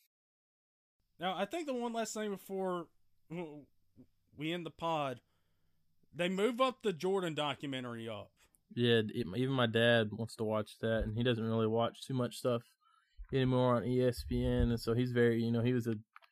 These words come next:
Speaker 2: Bull, at first he wa-, he loved Larry Bird. That's it, that's, he was a Celtics fan growing up. But then he did, he, he did like Michael and Pippen
Speaker 1: Yeah.
Speaker 2: and all them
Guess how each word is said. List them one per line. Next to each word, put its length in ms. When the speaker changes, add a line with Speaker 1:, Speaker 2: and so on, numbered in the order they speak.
Speaker 2:
Bull, 320
at 80
first 280
he 100
wa-, 240
he 220
loved 640
Larry 300
Bird. 540
That's 240
it, 100
that's, 220
he 140
was 140
a 60
Celtics 320
fan 220
growing 340
up. 220
But 120
then 180
he 140
did, 340
he, 200
he 100
did 220
like 200
Michael 680
and 180
Pippen 760
Speaker 1:
Yeah. 400
Speaker 2:
and 180
all 300
them 460